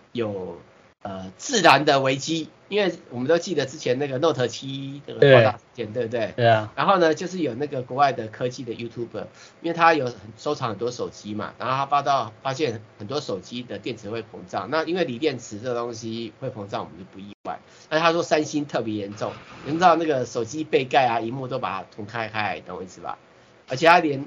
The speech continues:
Speaker 1: 从二零一五年的 Galaxy S六，然后二零一九年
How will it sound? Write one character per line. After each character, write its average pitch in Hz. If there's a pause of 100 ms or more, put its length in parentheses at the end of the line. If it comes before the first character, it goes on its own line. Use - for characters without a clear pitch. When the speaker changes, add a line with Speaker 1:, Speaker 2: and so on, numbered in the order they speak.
Speaker 1:
从 135
二 175
零 143
一 165
五 139
年 101
的 101
Galaxy 131
S 113
六， 123
然 123
后 135
二 156
零 123
一 131
九 120
年 92